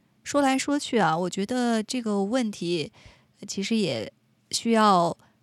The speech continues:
全社会，包括家长、学校、学生，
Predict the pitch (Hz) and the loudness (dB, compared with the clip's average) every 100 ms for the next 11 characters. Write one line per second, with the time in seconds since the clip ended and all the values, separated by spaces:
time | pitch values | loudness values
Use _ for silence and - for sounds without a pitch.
0 | - - 175 220 294 226 208 233 202 165 | -8 -2 0 0 2 2 2 2 2 2
1 | 196 202 208 - 185 160 175 208 202 196 | 0 0 0 -2 -2 -2 -4 -4 -4 -4
2 | 165 127 95 - _ - 156 175 - 208 | -2 -2 -6 -10 _ -8 -4 -4 -2 2
3 | 165 151 - _ - 165 175 - 208 208 | 2 2 -4 _ -10 -4 -4 0 2 2
4 | 202 | 0